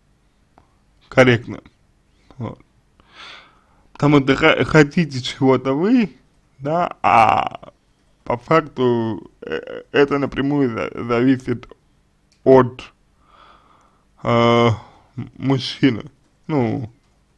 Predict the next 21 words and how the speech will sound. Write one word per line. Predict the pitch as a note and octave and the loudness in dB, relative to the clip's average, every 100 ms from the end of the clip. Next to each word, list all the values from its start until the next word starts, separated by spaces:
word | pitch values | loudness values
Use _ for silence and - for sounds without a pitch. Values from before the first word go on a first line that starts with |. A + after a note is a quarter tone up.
| _ - | _ -12
для | B2 C3+ C#3 | 2 6 8
вас, | A#2+ G#2 - | 6 0 -12
к-, | - A2+ | -20 -20
как | - B2+ | -14 -14
бы. | C#3+ D3 _ _ _ _ _ - _ _ _ C3 | -14 -20 _ _ _ _ _ -20 _ _ _ -14
Это | B2 | -4
зависит | B2 B2 B2 B2 | -2 0 -2 -6
от | A#2 | -12
мужчины. | G2 A2 - A#2 - - _ _ _ _ _ _ _ _ _ _ - | -12 -20 -14 -10 -10 -14 _ _ _ _ _ _ _ _ _ _ -12
И, | - C3 B2+ | -4 -2 -2
и | - D#3 | 6 10
это | G3 A3 G3+ E3+ | 10 8 2 0
не | D3 D#3 D#3 | 2 2 4
есть, | E3 - - | 4 0 -6
не | C3+ C#3 - C#3 | -6 -4 -2 2
есть, | C#3 D3+ C#3+ - - | 4 6 4 2 -10
э, | - F2+ B2+ B2+ B2 A#2 A2 - | -6 2 4 6 6 4 2 -4
хорошо, | C3+ C#3 A#2+ B2+ A2+ A2 - | -2 -2 -2 -6 -8 -10 -12
потому | - B2 | -8 -6
что | B2+ | -4
это | D#3 D#3 | -4 -4